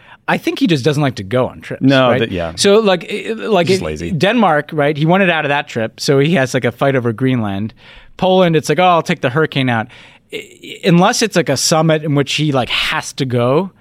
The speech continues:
Speaker 1: he just doesn't travel.
Speaker 2: Well, especially when the trips aren't about him. I mean, remember, he skipped that, I think it was a World War Two, or, or just a, maybe a commemoration of all fallen U S
Speaker 1: In World
Speaker 2: service
Speaker 1: War One.
Speaker 2: members in
Speaker 1: Uh,
Speaker 2: World War One
Speaker 1: yeah.
Speaker 2: in, in France,
Speaker 1: Yeah,
Speaker 2: right?
Speaker 1: yeah.
Speaker 2: He just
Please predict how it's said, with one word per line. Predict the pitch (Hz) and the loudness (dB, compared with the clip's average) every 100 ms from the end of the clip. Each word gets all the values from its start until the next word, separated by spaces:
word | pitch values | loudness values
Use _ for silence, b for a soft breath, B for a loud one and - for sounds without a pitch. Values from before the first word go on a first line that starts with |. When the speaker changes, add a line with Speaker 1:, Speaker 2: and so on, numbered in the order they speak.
| b b | b b
Speaker 1:
he | - 190 | -4 -2
just | 262 165 101 | 0 -2 0
doesn't | 143 135 135 104 | -2 0 -2 -6
travel. | - 117 190 | -4 -4 -2
Speaker 2:
Well, | 190 | -2
especially | - 220 - | 0 -2 0
when | 226 | 0
the | |
trips | 185 170 - | 0 -2 -2
aren't | 135 123 | -2 -2
about | 104 87 95 - | -6 -2 -2 -2
him. | - 117 85 | -6 -4 -2
I | 104 | 2
mean, | 127 | 4
remember, | 139 143 156 156 123 | 4 4 2 2 0
he | - 123 | 0 -2
skipped | 110 - - 127 117 - 107 | -2 -4 -2 -2 -2 -6 -2
that, | 104 98 87 85 | 0 2 0 -2
I | - | -4
think | 120 | -2
it | |
was | 120 | 0
a | |
World | 92 101 92 | 0 0 0
War | 95 | -2
Two, | 87 113 98 | -2 -2 -2
or, | 104 | -2
or | 135 120 | 0 -2
just | 113 143 | -2 0
a, | |
maybe | 139 147 | 2 2
a | 127 | 2
commemoration | 139 120 110 104 104 110 98 | 2 2 2 2 0 0 -2
of | 90 | -2
all | 92 95 | -2 -2
fallen | - 92 85 | 0 -2 -2
U | 87 | -2
S | 90 170 | 2 4
Speaker 1:
In | |
World | 165 151 | 4 4
Speaker 2:
service | |
Speaker 1:
War | 139 | 4
One. | 143 131 | 2 0
Speaker 2:
members | 95 82 | -2 -4
in | - 110 | -4 0
Speaker 1:
Uh, | |
Speaker 2:
World | 107 98 | 0 0
War | 101 | 0
One | 101 160 | 0 -2
Speaker 1:
yeah. | 139 113 | -4 0
Speaker 2:
in, | 113 127 | 2 2
in | 127 | 0
France, | 160 127 76 | 0 0 0
Speaker 1:
Yeah, | 131 110 | 0 2
Speaker 2:
right? | 101 113 | 2 2
Speaker 1:
yeah. | 110 | 0
Speaker 2:
He | |
just | 101 101 | 0 -2